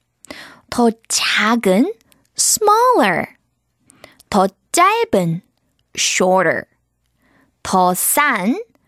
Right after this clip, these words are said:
cheaper, 이러한 단어들을 친구들이 이용할 수 있었어요. 예를 들어서 "야, 어떤 게 더 작니?" 라고 묻는다면, "Hmm, which one is smaller? Which one is smaller?"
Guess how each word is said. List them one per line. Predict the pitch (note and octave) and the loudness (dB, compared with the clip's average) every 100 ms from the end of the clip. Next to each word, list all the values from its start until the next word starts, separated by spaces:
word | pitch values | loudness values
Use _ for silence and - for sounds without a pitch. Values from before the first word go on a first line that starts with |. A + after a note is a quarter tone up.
| _ _ _ | _ _ _
cheaper, | - - C4+ D4 - F#3 A2 - _ _ - _ | -6 -4 -2 -4 -2 -2 -2 -8 _ _ -20 _
이러한 | - G3 A3+ B3 B3 | -2 0 2 2 2
단어들을 | A#3 F#3 F#3 F#3 G#3 F4+ G4 | 0 0 0 0 0 0 -2
친구들이 | - E4+ D#4 C4+ C4 - | -4 -2 -2 0 0 0
이용할 | F#3 G3 A3 | 0 2 2
수 | G3+ | 0
있었어요. | G3+ C4 B3 A3+ G3 F#3+ G#3+ G3+ - - - - | -2 0 0 0 2 2 2 0 -6 -16 -10 -4
예를 | G#3 D#4+ | -2 0
들어서 | D#4 B3 F4+ - - - _ A#3+ | 0 2 0 0 -8 -20 _ 2
"야, | C#4+ A3+ - - - - | 2 2 -4 -14 -20 -4
어떤 | G#3+ A#3+ - A#4+ A4+ | -2 0 0 0 0
게 | A4 | 0
더 | D4+ C#4 | 0 0
작니?" | - - A3 A#3+ C#4+ C#4+ B3+ F4 - _ | -2 -2 0 2 2 2 2 -2 -8 _
라고 | F#3+ F#3 G#3+ | -4 -2 0
묻는다면, | F#3 F#3 G3 G#3 F3+ F#3+ E4 | 2 4 4 2 2 2 0
"Hmm, | A4+ - _ - A4+ A4+ A4+ A4+ A4+ A4 G#4+ | -2 -8 _ -2 0 2 2 0 0 2 2
which | C5+ C#5 - | 0 -2 -2
one | B4 A#4 A#4 | 0 2 0
is | A4 - | 0 -4
smaller? | - F4 G#4 G#4+ A#3 D#3 - _ _ _ _ _ _ _ - | 0 2 4 4 2 0 -8 _ _ _ _ _ _ _ -2
Which | B3 G4+ - | 0 0 0
one | B3 G#3+ | 2 2
is | G#3+ B3+ - | 2 0 0
smaller?" | D#4 F4 A4+ C4+ - - | 2 4 4 2 -2 -8